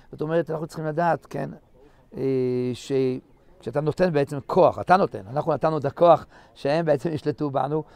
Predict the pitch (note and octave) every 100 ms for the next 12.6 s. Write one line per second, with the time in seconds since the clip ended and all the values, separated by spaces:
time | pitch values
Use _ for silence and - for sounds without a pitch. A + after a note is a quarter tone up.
0 | - _ C3+ D#3+ D3+ D3 C#3 F3 D3+ A#2+
1 | B2 C#3+ E3 D#3 C#3+ C3+ D3+ E3 C3+ C3
2 | C#3+ C#3+ B2+ C#3+ D3+ C#3 - - D3+ E3+
3 | C3+ D3 G3 E3 B2+ - _ - C#3+ E3
4 | E3 E3+ D#3 - E3+ E3 C#3 C3+ D3 F3
5 | F3+ G3 F#3+ F#3 F3+ F#3+ E3+ E3 F3 F3
6 | - E3+ D#3 D3+ D#3 F#3 - _ - -
7 | _ _ _ C3 C3 B2+ D#3+ D3 C#3 D3
8 | D#3+ D3 C#3+ D3 D3 C#3 - E3 G#3+ D#3
9 | C#3 C#3 C#3 C#3+ C#3 C3+ C3+ D#3+ E3+ -
10 | - - - C3+ G3+ G#3+ A3+ - - D#3
11 | C3+ E3 F#3+ F#3+ - _ - D3 E3 F3+
12 | E3+ D3 - C#3+ B2